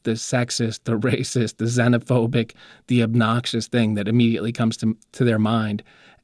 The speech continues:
And when you act like that, people like you." And he said, "So I started just walking around and being as offensive as possible." <laughs> And I would come home and my wife would be like, "What is wrong with you? Like, why are you talking like that?"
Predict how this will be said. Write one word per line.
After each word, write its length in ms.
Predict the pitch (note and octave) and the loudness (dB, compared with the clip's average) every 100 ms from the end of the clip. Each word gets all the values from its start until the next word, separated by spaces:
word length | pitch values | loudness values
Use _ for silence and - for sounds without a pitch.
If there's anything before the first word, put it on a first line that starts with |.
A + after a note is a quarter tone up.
| _ | _
And 540 | B2+ A#2 A2+ A2 A2+ - _ _ _ | 2 2 2 0 -2 -6 _ _ _
when 180 | C3+ C3 | 2 4
you 100 | C3 | 4
act 300 | A#2 C3 C#3+ | 2 -2 -2
like 180 | C3+ A#2+ | -2 -2
that, 320 | C3+ F3+ B2+ - - | -2 -2 -4 -8 -6
people 280 | D3+ C#3+ | -2 0
like 300 | C3 C#3 G#3 | 2 2 0
you." 120 | - - _ _ _ _ _ | -6 -18 _ _ _ _ _
And 100 | A#2+ | 2
he 80 | C3 | 4
said, 180 | C3+ B2 | 4 4
"So 100 | C3+ | 2
I 60 | |
started 320 | A#2 D3 E3 | 4 4 4
just 280 | C#3 A2+ - _ _ | 4 -2 -6 _ _
walking 420 | B2+ A2+ B2 C3+ | -2 0 2 2
around 540 | A#2 A2 C#3+ B2+ A2 - _ _ | 2 2 2 4 2 -4 _ _
and 240 | A#2+ A2 | 0 2
being 380 | G#2+ B2+ B2+ B2 | 2 4 6 4
as 160 | A2 - | 2 -2
offensive 540 | A2 A#2+ B2 A#2+ A#2 | -4 -2 0 0 -4
as 140 | A2+ - | -6 -8
possible." 580 | - A#2 A#2+ A2+ G#2 | -6 -4 -2 -4 -4
<laughs> 600 | - - - - - - - | -4 -6 -8 -16 -20 -8 0
And 100 | C#3 | 4
I 60 | |
would 140 | B2+ A#2+ | 4 2
come 160 | C#3+ | 4
home 220 | C3+ E3+ | 6 6
and 100 | C#3 | 6
my 120 | A#2 A2+ | 4 2
wife 280 | A#2+ C#3 | 2 2
would 100 | C3+ | 0
be 100 | B2 | 0
like, 140 | A2 G2+ | -2 -6
"What 240 | G2+ C#3 | -8 -2
is 140 | F3 C#3+ | -2 -2
wrong 380 | B2 D#3 G#3+ G3 | -4 -2 2 2
with 180 | C3 | 2
you? 160 | B2 G2+ | -2 -6
Like, 200 | B2 B2 | -6 -8
why 260 | B2+ B2+ E3 | -8 -4 -4
are 140 | F3+ | -2
you 60 | F3+ | -2
talking 500 | F3 - F3 G3+ D#3+ | -2 -4 -6 -2 0
like 240 | B2 A2+ | 0 -2
that?" 260 | - G2+ - | -6 -8 -10